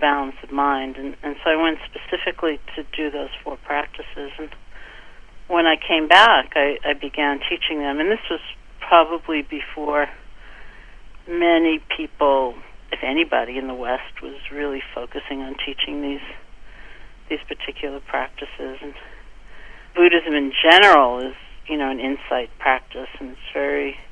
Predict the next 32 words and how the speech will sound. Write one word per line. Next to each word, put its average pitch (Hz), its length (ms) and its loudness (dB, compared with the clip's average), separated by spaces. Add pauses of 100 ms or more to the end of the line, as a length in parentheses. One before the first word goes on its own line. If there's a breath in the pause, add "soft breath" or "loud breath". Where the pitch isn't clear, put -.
(760 soft breath)
very 151 160 8
much 147 300 2 (260)
relies 139 580 4
on 135 140 -2
the 139 80 -2 (120)
flourishing 139 580 6
of, 131 100 -8 (120)
of 135 160 -4
insight 131 640 -4 (140)
in 135 260 -8 (140)
terms 135 180 -8
of 135 120 -10
transformation. 127 960 -6
And 123 180 -12 (640 loud breath)
I 147 80 -2
think 160 280 0 (100)
the, 139 240 6 (340)
the 139 120 0 (160)
general 139 540 2 (140)
perspective 143 640 2
in 131 120 -10
the 127 80 -10
West 123 460 -4
was - 140 -10
that 131 260 2 (840 soft breath)
the 139 80 -10
Brahma 143 340 4
Viharas 131 680 -6
were 135 80 -12
kind 147 240 -4
of 135 160 -2
nice, 135 340 4